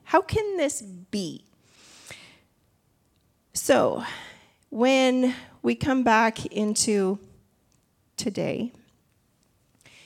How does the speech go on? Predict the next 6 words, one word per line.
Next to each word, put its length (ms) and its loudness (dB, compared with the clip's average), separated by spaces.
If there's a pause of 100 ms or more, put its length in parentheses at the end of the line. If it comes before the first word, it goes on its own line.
(320)
and, 800 -2 (1000)
uh, 400 -2
we're 280 0
in 140 2
the 80 2
meeting, 640 -2